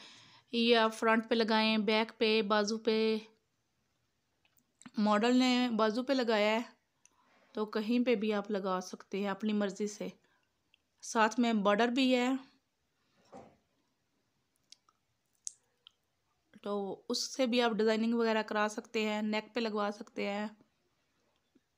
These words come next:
ये शलवार है। तो आपको बता देती हूँ कि ईडन रॉब का फैब्रिक बहुत ज़्यादा अच्छा होता है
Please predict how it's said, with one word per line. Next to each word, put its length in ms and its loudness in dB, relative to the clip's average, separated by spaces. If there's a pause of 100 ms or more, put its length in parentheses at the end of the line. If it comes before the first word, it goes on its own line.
(220)
ये 180 4
शलवार 420 4
है। 160 -2 (1600)
तो 240 -2 (120)
आपको 280 2
बता 300 2
देती 300 0
हूँ 100 -2
कि 120 -2
ईडन 240 2
रॉब 200 2
का 160 -2
फैब्रिक 440 -2
बहुत 420 0
ज़्यादा 300 0
अच्छा 260 -2
होता 240 -2
है 140 -2